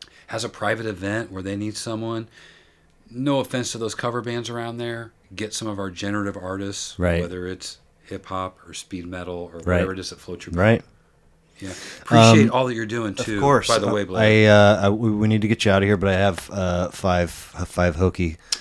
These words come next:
Speaker 1: I, I'm, I, I
Speaker 2: questions.
Speaker 1: was ready.
Speaker 2: Okay,
Speaker 1: Had
Speaker 2: all
Speaker 1: to
Speaker 2: right.
Speaker 1: get that little plug in for some of
Speaker 2: Yeah,
Speaker 1: our
Speaker 2: yeah.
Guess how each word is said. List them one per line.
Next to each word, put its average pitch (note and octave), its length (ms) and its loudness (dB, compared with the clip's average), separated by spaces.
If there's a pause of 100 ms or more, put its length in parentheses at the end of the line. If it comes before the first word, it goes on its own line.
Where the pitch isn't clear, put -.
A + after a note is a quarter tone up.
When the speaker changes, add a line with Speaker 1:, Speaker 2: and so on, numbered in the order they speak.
(140)
Speaker 1:
I, C3 160 4
I'm, - 60 -6
I, B2+ 60 0
I B2+ 60 0
Speaker 2:
questions. A2+ 460 4
Speaker 1:
was G#2+ 100 -6
ready. F2+ 240 -4
Speaker 2:
Okay, G2 240 4
Speaker 1:
Had - 100 -4
Speaker 2:
all C3+ 60 0
Speaker 1:
to F3+ 60 6
Speaker 2:
right. F3 60 6
Speaker 1:
get A#2+ 100 0
that G#2 220 -4
little G2+ 240 -4 (280)
plug G2+ 260 -4
in F#2+ 120 -6
for - 120 -14
some F#2+ 200 -10
of - 40 0
Speaker 2:
Yeah, A#2 120 8
Speaker 1:
our B2 80 10
Speaker 2:
yeah. A#2+ 300 8